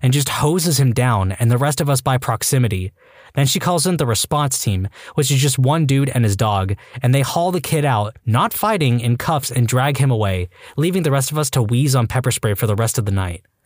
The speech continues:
That was one story. I could tell you about the guy with the wheelchair or the littering guy or lots of stuff. Thanks everyone for your comments. I didn't expect this to get big. I feel like I've had a pretty wild life and I love talking about the crazy things I've done.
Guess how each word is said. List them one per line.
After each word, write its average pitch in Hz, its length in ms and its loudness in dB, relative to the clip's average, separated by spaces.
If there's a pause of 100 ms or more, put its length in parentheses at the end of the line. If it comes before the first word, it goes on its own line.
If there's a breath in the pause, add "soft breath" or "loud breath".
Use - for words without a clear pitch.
(380 soft breath)
That 139 180 0
was 127 140 2
one 107 240 2
story. 90 420 -6 (360 soft breath)
I 127 60 0
could 131 120 0
tell 175 120 0
you 196 80 0
about 160 160 0
the 143 60 0
guy 135 200 2
with 117 100 0
the 107 80 2
wheelchair 107 500 0
or 104 160 -2
the 101 100 0
littering 110 340 2
guy 95 300 0
or 92 400 -2 (220)
lots 110 260 0
of 101 80 -2
stuff. - 420 -8 (280)
Thanks 165 320 -2
everyone 147 260 0
for 131 120 0
your 104 120 0
comments. 92 540 -2 (200 soft breath)
I 131 80 2
didn't 196 220 2
expect 170 320 -2
this 147 200 0
to 135 80 0
get 110 180 0
big. 95 260 -2 (140)
I 143 80 2
feel 226 160 0
like 233 120 -2
I've 190 80 0
had 170 140 0
a 113 60 0
pretty 214 240 -2
wild 120 400 0
life 101 260 0
and 104 80 -2
I 101 60 2
love 156 180 0
talking 151 300 0
about 147 140 0
the 120 60 0
crazy 131 300 2
things 117 240 0
I've 98 140 -2
done. 95 340 -2